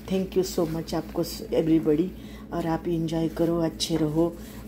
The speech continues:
यही हमारा इंसान का धर्म है। आप जियो, दूसरों को जीने की सहायता करो। श्री गुरुदेव everybody। मैंने अपना face नहीं दिखाया,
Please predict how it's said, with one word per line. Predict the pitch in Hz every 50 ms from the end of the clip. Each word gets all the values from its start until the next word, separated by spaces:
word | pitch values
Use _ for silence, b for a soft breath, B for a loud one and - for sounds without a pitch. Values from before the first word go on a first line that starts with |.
| -
यही | 185 196 175 165 175
हमारा | 170 165 160 160 160 156 160
इंसान | 160 160 156 160 156 - 165 156 156 160
का | 151 - 156 156
धर्म | 151 160 160 151 151 156 151
है। | 151 147 143 147 - B B B B B B -
आप | - 170 160
जियो, | 160 147 - 170 165 160 165 165
दूसरों | 156 165 156 - 165 156 160 160 156
को | 160 160 151
जीने | 147 147 151 147 151 151 147
की | - 156
सहायता | 147 - - 151 156 156 156 156 156 - 151
करो। | - - 151 151 156 151 - - - B B B B B B B -
श्री | - - 180 180 180
गुरुदेव | 156 175 170 165 156 151 160 160 156 156 151
everybody। | 151 151 151 143 151 151 147 147 151 151 - - - - - - - - - - - - - - - - - - - - - - - - - - - - - - - - - - - - - - - - - - - - - - - - - - - - - - - - - - - - - - - - - - - - - - - - - - - - - - - - - - - - - - - - -
मैंने | 196 190 180 175 180
अपना | 165 165 - - 160 165
face | 165 - - 175 165 156 - - 156
नहीं | 156 156 151 -
दिखाया, | 156 - - 151 151 156 175